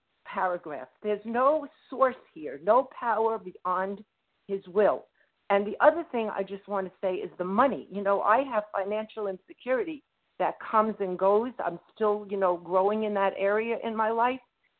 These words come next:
And to me, this is also a paragraph on people that are so financially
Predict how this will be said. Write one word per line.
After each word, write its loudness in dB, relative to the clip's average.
And -2
to -6
me, 0
this 2
is -6
also 2
a 2
paragraph 4
on 2
people 0
that 6
are 2
so 2
financially 0